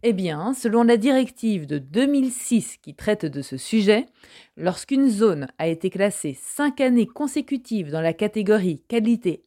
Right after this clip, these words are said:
insuffisante, le pays concerné doit y interdire la baignade ou afficher un avis la déconseillant, informer le public et prendre des mesures correctives appropriées.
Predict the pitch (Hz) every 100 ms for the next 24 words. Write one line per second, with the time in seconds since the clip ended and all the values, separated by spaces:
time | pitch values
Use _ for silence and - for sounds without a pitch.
0 | - 311 - 302 - 185 170 196 269 -
1 | - - - 214 277 - 262 311 320 240
2 | 240 208 226 269 185 175 247 247 240 233
3 | 208 185 180 226 190 160 190 170 147 190
4 | 160 - - - 254 254 240 226 - 262
5 | 185 180 202 240 165 160 226 269 254 214
6 | 143 - _ _ _ - 190 185 170 180
7 | 151 214 202 214 254 - - 269 294 -
8 | 254 254 240 226 214 185 254 226 185 175
9 | _ 190 196 220 - 247 240 240 240 196
10 | 131 -